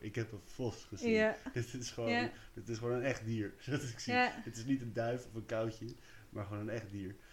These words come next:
Speaker 1: Ehm, hoe zie jij dat voor je in de groene stad met, eh, de, de fauna teruglaten in de stad? Zeg maar, gaat die ooit nog een plek krijgen in de menselijke samenleving? Of, eh?
Speaker 2: Nou ja, de fauna, eh,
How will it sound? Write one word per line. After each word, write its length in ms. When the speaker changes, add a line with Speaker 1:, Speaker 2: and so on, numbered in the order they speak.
Speaker 1:
Ehm, 280
hoe 120
zie 160
jij 100
dat 140
voor 200
je 80
in 80
de 60
groene 260
stad 380
met, 160
eh, 60
de, 360
de 80
fauna 520
teruglaten 580
in 80
de 60
stad? 300
Zeg 200
maar, 180
gaat 240
die 120
ooit 140
nog 120
een 100
plek 200
krijgen 300
in 60
de 60
menselijke 280
samenleving? 720
Of, 180
eh? 80
Speaker 2:
Nou 280
ja, 120
de 120
fauna, 760
eh, 80